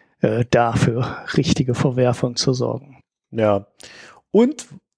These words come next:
Speaker 2: noch ein Trump. <laughs>
Speaker 1: Ja, sorry.
Speaker 2: Noch ein Trump. Komm,
Speaker 1: <laughs> Wir,
Speaker 2: noch. Einer
Speaker 1: es hat
Speaker 2: geht.
Speaker 1: doch einer auf,
Speaker 2: Einer war
Speaker 1: äh,
Speaker 2: noch auf.
Speaker 1: wer hat das geschrieben auf Twitter? Wir sollten dreimal am Tag jetzt eine Folge machen, weil Trump würde <laughs> gerade so viel machen.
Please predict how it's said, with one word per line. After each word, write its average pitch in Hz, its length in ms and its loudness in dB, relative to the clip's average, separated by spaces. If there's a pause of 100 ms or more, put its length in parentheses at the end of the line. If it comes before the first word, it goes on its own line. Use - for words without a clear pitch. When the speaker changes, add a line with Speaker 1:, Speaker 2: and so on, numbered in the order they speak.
(140)
Speaker 2:
noch 160 220 4
ein 170 80 -4
Trump. 147 400 0
<laughs> - 60 -20 (1700)
Speaker 1:
Ja, 131 260 2
sorry. 131 420 -2 (220)
Speaker 2:
Noch 120 180 0
ein 120 60 -2
Trump. 101 400 0 (240)
Komm, 110 200 -2
Speaker 1:
<laughs> - 60 -20
Wir, 143 120 2
Speaker 2:
noch. 104 80 -4 (420)
Einer 135 240 -2
Speaker 1:
es - 100 0
hat 165 120 0
Speaker 2:
geht. - 20 0
Speaker 1:
doch 185 120 2
einer 156 300 4
auf, 156 240 0 (220)
Speaker 2:
Einer 123 280 -2
war 123 100 0
Speaker 1:
äh, 139 40 -2
Speaker 2:
noch 104 120 -6
auf. - 140 -4
Speaker 1:
wer 131 60 2
hat 156 140 2
das 160 160 0
geschrieben 165 400 0
auf - 160 -6
Twitter? 156 340 0
Wir 135 80 2
sollten 143 300 -2
dreimal 131 340 2
am 120 120 -8
Tag 143 260 2
jetzt - 180 -2
eine 139 60 -4
Folge 131 320 0
machen, 127 320 -6
weil - 140 -2
Trump 143 280 -6
würde 135 180 -2
<laughs> - 20 -8
gerade - 260 2
so 160 160 -2
viel - 320 -2
machen. - 340 2